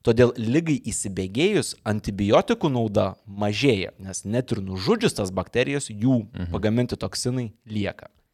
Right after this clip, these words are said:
Speaker 1: Progresuoja juodligė labai greitai. Po poros dienų nuo užsikrėtimo kūno vietoje turėjusioje kontakto su bakterijos sporomis atsiranda raudona dėmė,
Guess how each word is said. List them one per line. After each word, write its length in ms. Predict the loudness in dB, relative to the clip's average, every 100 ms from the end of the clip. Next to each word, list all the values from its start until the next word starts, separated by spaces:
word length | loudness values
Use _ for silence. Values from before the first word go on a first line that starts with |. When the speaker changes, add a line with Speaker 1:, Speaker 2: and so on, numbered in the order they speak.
| _ 0
Speaker 1:
Progresuoja 680 | 2 4 4 2 2 2 4
juodligė 460 | 4 4 4 2 2
labai 480 | 2 2 4 2 2
greitai. 400 | -2 -4 -8 -16 _ _ _ -2
Po 80 | 2
poros 320 | 6 6 6
dienų 300 | 2 2 2
nuo 200 | 2 0
užsikrėtimo 640 | -2 -6 -4 -4 -2 0 0
kūno 300 | -2 0 0
vietoje 480 | 2 0 0 -2 -4
turėjusioje 680 | -4 0 0 0 -2 -4 -4
kontakto 560 | -6 -2 -2 -2 -4
su 160 | -6 -6
bakterijos 520 | -6 0 0 0 -4
sporomis 560 | -4 2 4 4 0 -4
atsiranda 560 | -6 0 2 2 0 -2
raudona 640 | -2 -2 0 2 2 0
dėmė, 440 | -6 -8 -6 -6